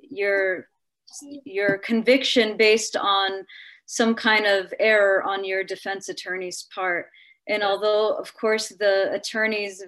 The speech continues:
valiantly defended them, they were willing to throw themselves under the bus just to give these guys a shot. That if there's a lawyer out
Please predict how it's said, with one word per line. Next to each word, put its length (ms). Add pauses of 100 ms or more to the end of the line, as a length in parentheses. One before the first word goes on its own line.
valiantly 580
defended 640
them, 360 (400)
they 200
were 180
willing 540 (100)
to 140
throw 280
themselves 600
under 200 (220)
the 160
bus 400
just 300
to 100
give 260
these 220
guys 320
a 60
shot. 380 (120)
That 200
if 120
there's 280
a 180
lawyer 420
out 140